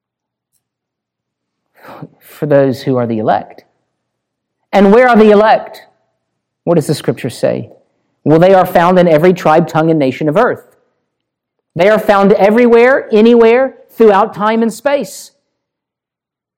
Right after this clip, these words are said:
God has, in his divine decree of election, chosen whomever he will, and he has chosen you and me by his grace. And there are people who are not yet redeemed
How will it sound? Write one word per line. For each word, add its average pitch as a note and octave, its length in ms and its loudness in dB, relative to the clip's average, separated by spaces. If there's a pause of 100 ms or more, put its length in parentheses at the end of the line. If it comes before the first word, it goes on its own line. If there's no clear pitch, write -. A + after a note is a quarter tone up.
(360)
God G3+ 300 2
has, G#3 420 0
in G#3 180 -4
his G#3 300 0 (280)
divine F#3+ 560 -2
decree B3 500 -4
of B3+ 100 -2
election, A#3 760 -4 (120)
chosen A#3 680 -2 (120)
whomever A#3 400 0
he B3+ 160 -2
will, B3 480 -2 (1200)
and G#3+ 120 -4
he B3+ 120 0
has C#4+ 180 -4
chosen G#3+ 480 0
you G3 460 -2 (180)
and D3+ 160 -2
me A#3 220 0
by F#3+ 200 -2
his E3 160 -6
grace. F3+ 540 -8 (640)
And A3 140 0
there A3 120 2
are A3+ 100 2
people A#3+ 320 -4
who A#3+ 140 -2
are B3 100 -2
not A#3+ 380 -6
yet B3 280 -4
redeemed G#3 880 -4